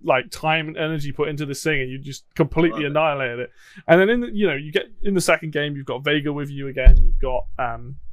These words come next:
Speaker 1: Hayden with you, and I like that, like, Hayden's kind of telling you the story for the most part. But something that I actually did appreciate was,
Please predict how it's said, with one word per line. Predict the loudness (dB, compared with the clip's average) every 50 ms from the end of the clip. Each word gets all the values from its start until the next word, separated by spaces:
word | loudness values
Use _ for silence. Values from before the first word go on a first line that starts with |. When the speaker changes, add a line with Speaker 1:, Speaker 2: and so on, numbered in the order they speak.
| -2
Speaker 1:
Hayden | -2 0 0 -2 -4 -6
with | -8 -8 -8
you, | -8 -6 -4 -4
and | -2
I | 0 2
like | 4 4 4 4 2
that, | 0 -2 -2 -2 -2
like, | -4 -6 -6 -6
Hayden's | -10 -10 -10 -10 -12 -6
kind | 0 0 0 0
of | 0
telling | -2 0 0 2 2 2 -2 -4
you | -4 -4 -4
the | -6
story | -6 -4 -2 -2 -2 -2
for | -4 -4 -4
the | -4 -2
most | 0 0 0 0 0 -4 -8
part. | -8 -6 -6 -6 -8 _ _ _ _ _ -4 0
But | 2 4
something | 6 4 4 2 0
that | -2 -2 0
I | 2 2 2 2
actually | 2 0 -2 -4 -4 -2
did | -2 -2 0 -2
appreciate | -2 -2 -2 -6 -6 -6 -8 -6 -6 -6 -6 -8 -10 _ -6
was, | -2 2 2 2 2 0 -4 -10 -16 -18